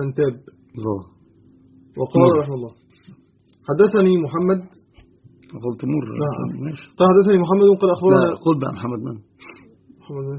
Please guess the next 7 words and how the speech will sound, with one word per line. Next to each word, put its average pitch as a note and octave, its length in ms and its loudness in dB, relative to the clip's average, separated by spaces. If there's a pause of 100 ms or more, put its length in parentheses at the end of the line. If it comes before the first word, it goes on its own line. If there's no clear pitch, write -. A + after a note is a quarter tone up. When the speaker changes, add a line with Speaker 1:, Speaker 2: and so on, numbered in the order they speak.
Speaker 1:
سلام. C#3+ 140 -20 (680)
Speaker 2:
مم. C3 200 0
Speaker 1:
سلام. B2 260 -8 (460)
Speaker 2:
محمد C3 280 2
بن A#2 60 0 (100)
سلام. A2+ 220 -4 (600)
Speaker 1:
سلام. - 180 -16